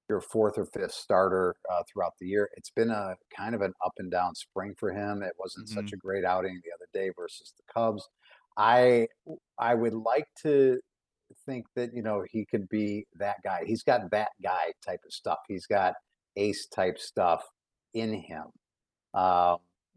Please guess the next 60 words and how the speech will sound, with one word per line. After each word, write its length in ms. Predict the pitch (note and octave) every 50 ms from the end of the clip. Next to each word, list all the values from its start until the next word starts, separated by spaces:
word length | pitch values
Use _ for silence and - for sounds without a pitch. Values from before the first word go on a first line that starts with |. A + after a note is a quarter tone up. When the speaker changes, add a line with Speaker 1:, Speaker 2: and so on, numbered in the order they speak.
| C#3+ _
Speaker 1:
but 260 | A#2 A2+ G2+ - -
like 200 | G#2+ G2+ - -
we've 120 | G#2 -
talked 300 | - - G#2+ G2 - -
with 80 | G2 D#2
a 40 | F2
lot 280 | F2 G2 A#2+ D3+ F3+
of 60 | C#3+ G#2+
guys, 320 | E2+ D#2 D#2+ E2 - -
it's 180 | - - - -
like, 220 | F#2+ E2+ D#2+ D#2 - _ _ -
"Okay, 240 | F2+ - - - F#2+
what 220 | E2+ F2+ F2+ -
kind 180 | G2+ F#2 F#2 F2+
of 60 | -
health 220 | - G#2 G#2+ - G#2+
are 60 | G2
we 120 | F2+ F2
gonna 160 | E2 F2 - _ _
get? 120 | - E2+ - - -
Is 180 | F2+ E2+ - -
at 160 | F#2+ F#2 - -
some 240 | - - G2+ G2 F#2 - _
point 220 | G2+ G2 F#2+ F2+ -
that 160 | G2 F#2 F#2 -
knee 240 | F#2 F#2 F#2+ F#2+ F#2
gonna 200 | F#2+ G2 F2+ F2 -
be 100 | F#2+ F#2
a 60 | F2 -
bothersome 540 | - E2+ E2 E2+ - - - - - - - _ _
for 180 | - - A2 C#3
him? 220 | F#3 D#3 F2+ - - _ _ _ _ _ _ _ _ -
Is 100 | F#2 F2+
it, 200 | F#2 F#2+ E2+ - _ - -
you 320 | G#2+ G#2+ G#2 G#2+ A2 G2+ G2+
know, 160 | G2 G2 G2
at 240 | G#2 - G2+ G2+ - _ _
what, 160 | G#2 A2+ G#2+ G#2 - _
what 160 | G#2 G#2+ - _ -
point 240 | - G#2+ G#2 G#2 G#2
does 180 | - A2+ F#2+ F2
the 120 | G#2 A#2
arm 300 | G#2 - B2 B2+ B2+ C3 A#2 -
kind 220 | - F#2 F2+ - E2+
of 180 | E2+ E2 D#2 - - _ - G2+ F#2
go 160 | - G2+ F#2+ F2+
to 140 | F2+ F2
a 60 | F2 E2+ -
dead 180 | - F2 - - _ -
period?" 240 | - F2+ F2 E2+ E2
like 120 | F2+ F2+ - -
a 20 |
lot 200 | F2 F2+ F2 F#2+ - -
does 160 | F#2 F2 -
for 140 | - - F2+
a 20 |
lot 200 | F2+ G#2 C3 C3+
of 60 | G#2
guys? 320 | - - - - - - - _ _ _ _ _ _ _ _
So, 440 | - - C3+ A#2+ A#2 A2+ A2 G#2